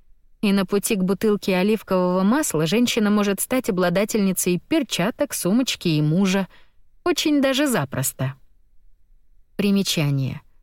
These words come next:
Реальная история знакомой. Пошла за маслом, поскользнулась, упала в лужу, перчатки порвались и восстановлению не подлежали. Пришлось купить новые. И с сумочкой, да.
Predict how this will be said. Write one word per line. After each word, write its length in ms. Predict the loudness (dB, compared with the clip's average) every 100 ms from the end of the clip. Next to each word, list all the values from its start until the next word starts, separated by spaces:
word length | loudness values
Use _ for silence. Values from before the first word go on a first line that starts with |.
| -8
Реальная 600 | 0 2 2 4 4 2
история 460 | 0 0 0 2 2
знакомой. 640 | 2 0 0 -2 -2 -4 -8 -20 -20 -20 -20 -20 -4
Пошла 420 | -2 0 0 0
за 140 | 2
маслом, 520 | 2 2 0 -2 -2 -4 -12 -12
поскользнулась, 960 | -6 -4 -2 -2 0 2 2 0 -2 -8 -4
упала 400 | -2 0 0 0
в 100 | 0
лужу, 380 | 0 2 0 -2 -6 -20 -20 _
перчатки 560 | -4 -2 0 -2 -2 -6
порвались 640 | -4 -2 0 0 0 -2 -6 -14 -10 -4
и 60 |
восстановлению 920 | -2 -2 0 0 2 2 2 2 2
не 80 | 0
подлежали. 720 | 0 0 2 2 0 -2 -6 -10 -20 -20 -6
Пришлось 520 | -2 0 0 0 0
купить 420 | -2 -4 -2 -2
новые. 580 | 2 2 2 0 -2 -4 -8 -20 -20 -20 -14 -4
И 200 | 0 0
с 40 |
сумочкой, 720 | -2 0 2 2 0 -2 0 0
да. 340 | 0 0 -4